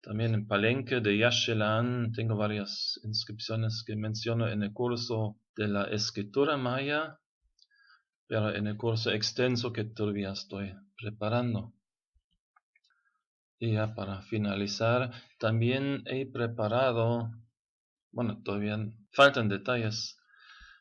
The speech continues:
pero he preparado una explicación de este pasaje que es el más fascinante, que contiene la fórmula astronómica más avanzada de los mayas. Aquí en el Templo de las Inscripciones de Palenque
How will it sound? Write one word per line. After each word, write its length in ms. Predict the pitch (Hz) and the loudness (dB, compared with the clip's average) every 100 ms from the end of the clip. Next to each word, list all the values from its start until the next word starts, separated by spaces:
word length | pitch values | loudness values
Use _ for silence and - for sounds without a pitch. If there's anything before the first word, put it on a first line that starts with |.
| _ | _
pero 240 | - 113 110 | -2 2 4
he 120 | 120 | 4
preparado 800 | 120 123 117 120 113 113 120 117 | 2 -2 0 2 4 4 4 2
una 240 | 113 107 | 2 2
explicación 840 | 101 117 - - 113 104 - 135 131 | 2 0 -2 -4 -4 -2 -2 -2 0
de 300 | 110 104 139 | 0 0 0
este 260 | 156 - 123 | -2 -2 -2
pasaje 560 | 113 104 - 135 123 | -2 -2 -2 -2 -2
que 240 | 117 110 120 | -4 -4 -2
es 260 | 117 - 113 | -2 -4 -2
el 120 | 110 | 0
más 320 | 113 - - | 2 0 -2
fascinante, 680 | 139 - - 117 127 120 110 | -4 -4 -4 -4 -4 -6 -8
que 180 | 120 117 | -8 -6
contiene 680 | 120 110 113 127 123 120 120 | -4 -4 -2 -2 -2 -4 -4
la 220 | 110 113 | 2 2
fórmula 540 | 113 208 220 180 127 110 | 4 4 6 4 2 0
astronómica 800 | 107 - 107 113 165 135 - | -2 -4 -2 0 -2 -4 -4
más 460 | 104 139 208 202 - | -4 0 0 0 -4
avanzada 600 | 117 104 101 - 143 160 - _ _ - | -4 -2 -2 -2 -2 -4 -10 _ _ -10
de 100 | 107 | -4
los 200 | 107 113 | -2 -2
mayas. 480 | 113 110 - - _ _ - - - _ - | -2 -2 -4 -12 _ _ -20 -20 -20 _ -2
Aquí 460 | 117 113 202 240 | -2 0 0 2
en 240 | - 120 110 | 2 2 2
el 180 | 107 104 | 2 2
Templo 280 | 185 202 | 2 4
de 120 | 170 113 | 4 4
las 200 | 110 117 | 2 2
Inscripciones 720 | 113 113 113 - 190 127 113 | -2 0 -2 2 2 4 0
de 100 | 107 | -2
Palenque 600 | 107 107 143 131 - - | -2 -2 -2 -6 -12 -14